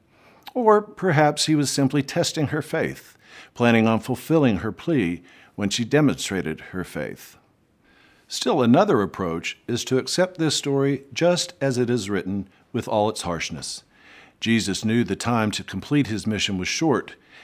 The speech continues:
and he certainly recognized that his mission was first to the lost sheep of Israel. He had instructed his disciples not to go into Gentile territory, and his actions here are consistent with that demand.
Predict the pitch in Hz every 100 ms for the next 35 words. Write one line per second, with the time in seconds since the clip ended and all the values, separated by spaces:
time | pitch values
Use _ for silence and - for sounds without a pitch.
0 | - 131 139 127 196 208 131 113 107 101
1 | 113 101 98 92 101 95 92 113 113 -
2 | 101 92 - - 151 131 - 98 95 95
3 | - 101 95 90 - 110 87 95 101 95
4 | 95 76 78 _ _ - - - - 165
5 | 151 - 196 190 135 131 123 120 - 135
6 | 131 117 101 151 214 - 127 110 101 98
7 | 95 104 101 92 - 90 85 120 113 95
8 | 87 78 78 - - - - 131 127 151
9 | 165 - 123 - 101 92 - 98 101 117
10 | - 180 180 95 78 98 - 85 - 87
11 | 101 98 73 73